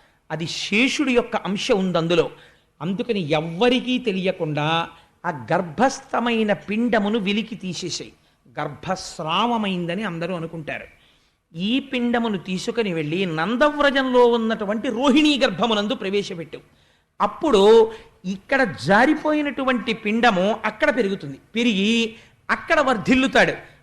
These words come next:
బలరాముడన్న పేరుతో జన్మిస్తాడు శేషుడు, నన్ను సేవించాలని కోరుకుంటున్నాడు, అందుకని నువ్వు వెళ్ళి ఈ పని చెయ్యవలసినది" అన్నాడు. అంటే యోగమాయ బయలుదేరి వచ్చింది.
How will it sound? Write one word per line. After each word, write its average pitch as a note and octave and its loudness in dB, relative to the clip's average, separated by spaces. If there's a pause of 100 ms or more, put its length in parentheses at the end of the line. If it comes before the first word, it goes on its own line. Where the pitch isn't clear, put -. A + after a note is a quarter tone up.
(220)
బలరాముడన్న A3+ 2
పేరుతో G#3 -2
జన్మిస్తాడు F#3 -4
శేషుడు, G3 -2 (340)
నన్ను G3 -2
సేవించాలని A3 0
కోరుకుంటున్నాడు, F#3+ -2 (400)
అందుకని G3+ -2
నువ్వు F3+ -2
వెళ్ళి G#3 2 (200)
ఈ F#3+ 0
పని F#3 0
చెయ్యవలసినది" D3+ -6 (120)
అన్నాడు. C3+ -20 (540)
అంటే G#3 -10
యోగమాయ F3+ 0
బయలుదేరి E3+ -2
వచ్చింది. D3 -14